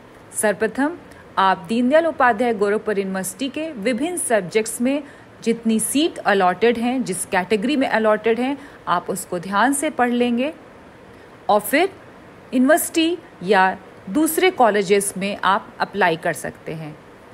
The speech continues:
आप ज़्यादा से ज़्यादा colleges में apply कर सकते हैं।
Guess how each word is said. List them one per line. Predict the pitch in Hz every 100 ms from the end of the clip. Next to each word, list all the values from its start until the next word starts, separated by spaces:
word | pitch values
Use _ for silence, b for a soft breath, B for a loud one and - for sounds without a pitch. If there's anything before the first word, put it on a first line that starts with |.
| - -
आप | 180 185
ज़्यादा | 175 220 277
से | 302
ज़्यादा | 269 240 208 226 220 B B B
colleges | 220 208 202 226 226
में | 202
apply | - 160 180 165
कर | 175 208
सकते | 214 254 254 277
हैं। | 277 311